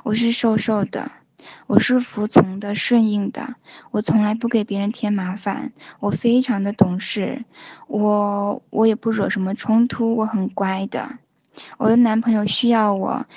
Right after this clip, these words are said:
成为一个什么样子，我就会很配合。有一句话叫做，“我活成了别人期待的样子，于是我整个人都不好了。”这就是我们很多人在做的一个，一个事情。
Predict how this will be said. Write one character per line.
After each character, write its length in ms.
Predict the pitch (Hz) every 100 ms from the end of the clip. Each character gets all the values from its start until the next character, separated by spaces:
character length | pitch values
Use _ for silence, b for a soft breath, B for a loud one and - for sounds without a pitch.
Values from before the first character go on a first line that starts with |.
| B -
成 320 | - 202 208
为 100 | 202
一 80 | 208
个 120 | 214
什 160 | -
么 100 | 185
样 320 | 185 196 190 190
子， 180 | - -
我 120 | 202
就 220 | 226 220
会 240 | 226 233 214
很 240 | - 190
配 260 | - 208 202
合。 360 | - 55 - - _ _ _ _ _ _ _ _ _ _ _ B B B B
有 100 | 226
一 140 | 247 269
句 160 | 302
话 260 | 285 277 262
叫 180 | 247 240
做 380 | 208 196 208 - b
，“我 160 | 208 208
活 280 | - 214 220
成 200 | 220 208
了 100 | 208
别 220 | 202 214
人 200 | 220 220
期 240 | - 240
待 160 | 247 214
的 80 | 202
样 280 | 202 202
子， 260 | 220 - - B B _
于 160 | 208
是 180 | 226 226
我 140 | 214 214
整 220 | 202 196
个 100 | 214
人 160 | 196
都 140 | 196 208
不 120 | 208
好 240 | 202 -
了。” 260 | - 233 240 - _ _
这 200 | - 254
就 160 | 233 226
是 120 | 220
我 60 |
们 140 | 202 208
很 160 | 202
多 160 | 208 214
人 160 | 202 196
在 120 | 208
做 240 | - 220
的 80 | 208
一 120 | 202
个， 120 | 208 247 _
一 120 | 202
个 80 | 208
事 180 | - 214
情。 240 | - -